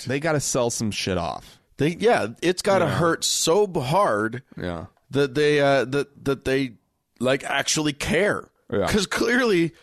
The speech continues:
Speaker 2: like, the wrongness of the thing
Speaker 1: <laughs>
Speaker 2: wasn't enough.
Speaker 1: Right. No, sickly.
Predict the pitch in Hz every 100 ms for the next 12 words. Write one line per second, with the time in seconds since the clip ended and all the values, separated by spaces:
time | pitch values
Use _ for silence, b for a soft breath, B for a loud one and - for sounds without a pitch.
0 | b - 233 - 202 226 208 151 175 202
1 | 185 147 127 - 135 127 127 131 117 110
2 | 131 - - - 127 143 135 135 127 120
3 | 127 156 80 196 - 175 - 190 - 131
4 | 143 294 190 92 B B B B 202 277
5 | 85 - - 233 254 131 95 90